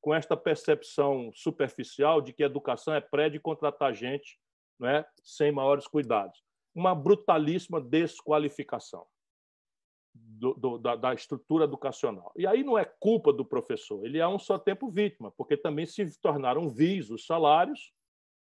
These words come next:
e as pessoas, não é, dentro das famílias, um quer ser engenheiro, outro quer ser bancário, outro quer ser, e o menino que quer, diz que quando crescer quer ser professor, o pa-, o pai puxava a orelha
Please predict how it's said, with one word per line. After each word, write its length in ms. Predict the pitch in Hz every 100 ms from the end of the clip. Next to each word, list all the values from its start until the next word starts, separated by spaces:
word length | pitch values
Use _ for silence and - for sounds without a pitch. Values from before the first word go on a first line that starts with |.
| _ -
e 400 | 147 165 202 240
as 200 | 165 -
pessoas, 600 | 170 - 147 160 185 -
não 120 | 156 135
é, 220 | 185 131
dentro 320 | 110 139 143
das 180 | 123 -
famílias, 600 | 165 151 160 208 202 - _ _ _ _ _ _ 151
um 140 | 151
quer 160 | 143 -
ser 220 | 127 120
engenheiro, 560 | 107 160 151 208 208
outro 180 | 139 -
quer 120 | 127
ser 160 | 110 123
bancário, 600 | 113 135 - 170 196 165
outro 160 | 156 -
quer 120 | 147
ser, 220 | - 185
e 80 | 208
o 40 |
menino 340 | 220 202 185 180
que 100 | 165
quer, 160 | 165
diz 180 | 139 139
que 140 | 143 -
quando 200 | - 151
crescer 320 | 147 143 147 143
quer 160 | 135
ser 160 | - -
professor, 480 | 151 - 160 - 190
o 40 |
pa-, 220 | 196 180 -
o 100 | 175
pai 240 | - 151
puxava 560 | 151 160 - 127 135 131
a 100 | 120
orelha 420 | 131 135 139 160